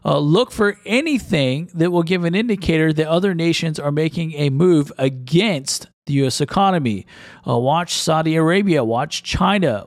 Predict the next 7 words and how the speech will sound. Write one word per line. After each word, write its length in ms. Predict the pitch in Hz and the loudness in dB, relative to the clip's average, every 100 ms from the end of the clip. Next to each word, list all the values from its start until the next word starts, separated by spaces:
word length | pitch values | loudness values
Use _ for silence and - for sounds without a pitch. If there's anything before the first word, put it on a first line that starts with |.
| - | -8
uh, 300 | 151 139 127 | -4 -4 -2
watch 500 | 131 147 180 - - | -2 0 -2 -6 -6
all 160 | 151 156 | -4 -2
these 200 | 151 135 | -2 -2
Middle 320 | 156 165 160 | 0 0 0
Eastern 360 | 185 - 160 147 | 0 0 -2 -2
countries, 680 | - 214 - 131 110 - | -2 -2 -2 -4 -6 -8